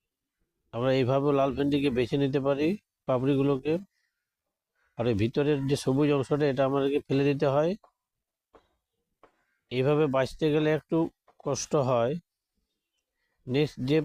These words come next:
প্রসেসটা আমি তোমাদেরকে দেখাবো, সেটা অনেক ইজি, তোমরা ওই প্রসেসটাই ফলো করবে। আর এই সবুজ অংশটা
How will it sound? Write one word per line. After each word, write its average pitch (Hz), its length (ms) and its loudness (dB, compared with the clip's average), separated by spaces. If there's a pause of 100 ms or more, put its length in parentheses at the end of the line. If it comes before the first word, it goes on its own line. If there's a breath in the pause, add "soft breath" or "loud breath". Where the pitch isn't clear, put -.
(300)
প্রসেসটা 143 500 -2
আমি 143 160 0
তোমাদেরকে 143 340 0
দেখাবো, 135 300 0 (140)
সেটা 127 280 -2
অনেক 147 140 0 (120)
ইজি, 131 220 0 (1120)
তোমরা 131 220 0 (100)
ওই 139 80 2 (100)
প্রসেসটাই 139 500 -2
ফলো 143 260 0
করবে। 143 300 2 (3250)
আর 123 140 -4
এই 117 80 -4
সবুজ 139 280 0
অংশটা 147 260 -2